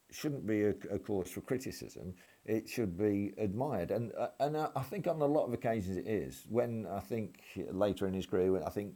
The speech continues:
he was with, uh, Tottenham, and he went, uh, and they played Man City, and everybody called it a Mourinho masterclass again because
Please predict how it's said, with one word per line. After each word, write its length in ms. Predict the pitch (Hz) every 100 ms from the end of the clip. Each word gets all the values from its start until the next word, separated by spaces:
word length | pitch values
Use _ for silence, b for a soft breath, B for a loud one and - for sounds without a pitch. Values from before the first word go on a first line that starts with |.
| 90
he 100 | 104
was 220 | 92 92
with, 260 | 98 95 87 - - _ -
uh, 200 | 95 90 87
Tottenham, 520 | 113 123 131 135 - _ B B B B B B B -
and 360 | 101 101 98
he 280 | 87 104 104
went, 600 | 104 104 98 104 95 -
uh, 300 | 107 101 98 -
and 160 | 104
they 380 | 101 104 101 104 -
played 200 | 104 98
Man 160 | 110
City, 480 | 101 131 - 71 -
and 320 | 113 107 104 - -
everybody 460 | 131 110 95 92
called 260 | 90 95 95
it 80 | 101
a 60 |
Mourinho 420 | 95 95 95 95
masterclass 540 | 101 104 85 87 80 -
again 180 | 85 64
because 360 | 85 101 -